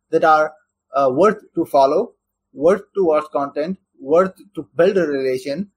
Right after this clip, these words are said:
You have to understand what re-, that particular relation is really worth. <laughs> You know, so you have to understand the worth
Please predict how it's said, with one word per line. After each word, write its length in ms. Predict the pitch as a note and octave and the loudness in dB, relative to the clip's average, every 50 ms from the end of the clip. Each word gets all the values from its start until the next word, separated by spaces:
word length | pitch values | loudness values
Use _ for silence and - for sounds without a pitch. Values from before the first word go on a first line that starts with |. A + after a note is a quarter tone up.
| _ - | _ -4
You 80 | F3 | 0
have 180 | F3+ - - F#3+ | 2 2 2 2
to 40 | - | 0
understand 480 | G3 F3+ F3+ F#3+ G3 F3+ F#3+ F#3 F#3 F3 | 0 0 0 0 -2 -2 -2 -2 0 2
what 260 | E3 F3 E3+ - - | 2 2 2 0 -6
re-, 220 | D#3 D#3 D#3 - - - - _ - - | -10 -10 -10 -10 -12 -18 -20 _ -6 -2
that 240 | D3+ D#3 - - - | -2 -2 -2 -2 -4
particular 400 | E3 D#3 E3 E3 F3+ F#3 F3+ E3 | -4 -4 -2 -2 0 2 2 2
relation 340 | D3 D3 D3 D3+ D3 - E3+ | 2 0 -2 -2 -4 -6 -8
is 160 | D#3 C#3+ C3 | -8 -6 -4
really 220 | C#3 C#3+ C#3+ C3+ A#2+ | -4 -4 -4 -2 -2
worth. 220 | A#2 A2+ G#2+ - _ _ _ _ _ _ _ _ _ - | -2 -4 -4 -6 _ _ _ _ _ _ _ _ _ -8
<laughs> 160 | B2+ E3 D3+ | -4 -4 -2
You 160 | D3 D#3 D3+ | -2 0 2
know, 240 | D#3 E3+ F#3+ G3 - _ | 2 2 2 0 -4 _
so 140 | _ - D#3+ | _ -4 -2
you 40 | D#3+ | 0
have 220 | E3 D#3+ D#3+ D#3+ | 2 2 2 2
to 80 | - E3+ | 0 0
understand 440 | D3+ D3+ D#3+ E3 - E3+ D#3 D3 C#3+ | 0 0 -2 -4 -4 -4 -4 -2 -2
the 120 | C#3+ C#3 | -2 -2
worth 260 | C3 C#3 D3+ D3 D3+ | 0 0 -2 -2 -4